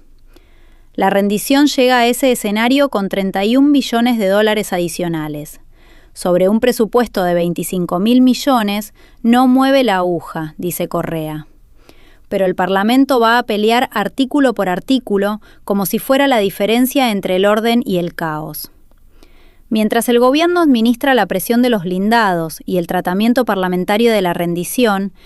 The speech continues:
el Partido Colorado lanzó lo que Andrés Ojeda presentó como un gabinete paralelo. Quince grupos de trabajo, con Robert Silva en educación, Isaac Alfi y Julio de Brun en economía, Stipanisic en energía.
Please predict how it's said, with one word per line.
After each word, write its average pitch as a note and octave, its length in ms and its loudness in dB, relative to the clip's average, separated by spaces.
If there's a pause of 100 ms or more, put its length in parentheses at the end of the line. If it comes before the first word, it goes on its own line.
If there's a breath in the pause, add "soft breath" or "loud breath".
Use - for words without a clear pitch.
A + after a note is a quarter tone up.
(320 soft breath)
el A3+ 120 0
Partido D4+ 420 2
Colorado C4 540 2
lanzó G#3+ 400 -2
lo C4+ 140 0
que G#3 100 -2
Andrés A3+ 380 0
Ojeda C#4 420 0
presentó G#3 520 -4
como A3 280 2
un B3+ 260 2 (100)
gabinete G#3 640 0
paralelo. E3 720 -4 (640 soft breath)
Quince C#4+ 380 4
grupos A#3 340 2
de F#3+ 100 0
trabajo, G3 720 0 (300 soft breath)
con F#3 180 0
Robert A3+ 300 2
Silva A#3+ 320 0
en G#3 60 -2
educación, A3 1000 -2
Isaac G3+ 480 -2
Alfi A#3+ 400 0
y F#3 60 -4
Julio G#3 360 -2
de F#3+ 140 2
Brun A3 240 0
en G#3 140 -2
economía, G3 760 -2 (240 soft breath)
Stipanisic A#3+ 760 0
en G3 100 -2
energía. D#3+ 720 -6